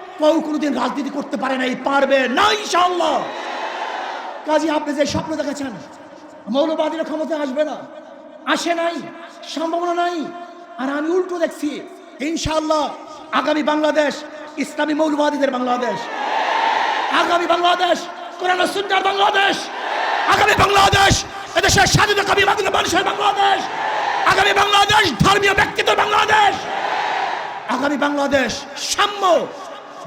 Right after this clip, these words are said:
মানবিক মর্যাদা এবং ন্যায় বিচার প্রতিষ্ঠিত বাংলাদেশ, আগামী বাংলাদেশ হবে বৈষম্য বিরোধী বাংলাদেশ। এখানে ধনী, গরিব, শিক্ষিত, মূর্খ,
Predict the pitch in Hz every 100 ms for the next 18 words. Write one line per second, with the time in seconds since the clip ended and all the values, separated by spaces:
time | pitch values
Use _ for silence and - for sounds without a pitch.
0 | 165 226 269 254 - 359 339 349 294 226
1 | - - - - - - - - - 226
2 | 214 175 151 180 240 - 214 220 196 -
3 | - - - - - 403 - 330 311 262
4 | 254 240 220 190 - - - - - -
5 | - 185 262 311 302 294 302 311 311 311
6 | 294 339 - 359 370 359 349 349 320 214
7 | 160 - - - - - - - - 277
8 | 320 277 349 392 320 151 - - - -
9 | 180 294 302 - - 294 - - - 359
10 | - 339 403 233 - - - - 220 320
11 | -